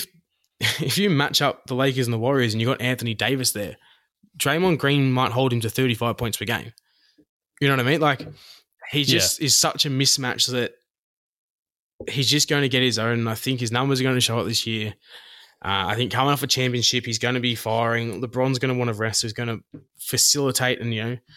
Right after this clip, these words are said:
Speaker 1: deflect to A D, and he's gonna have probably the best year of his career.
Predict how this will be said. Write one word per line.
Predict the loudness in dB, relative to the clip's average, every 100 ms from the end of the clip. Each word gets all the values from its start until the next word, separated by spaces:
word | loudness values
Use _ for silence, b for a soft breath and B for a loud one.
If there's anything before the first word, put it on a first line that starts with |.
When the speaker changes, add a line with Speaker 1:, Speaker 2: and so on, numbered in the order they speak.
| b b
Speaker 1:
deflect | -4 0 0 0 0
to | 2
A | 2
D, | 0 -2
and | -4
he's | -4 -2
gonna | -2
have | -2 -4 -6 -14 _ _ -20 _ _
probably | -2 0 2 2
the | 0
best | -2 -2 0
year | 0
of | 0
his | -2
career. | -4 -6 -6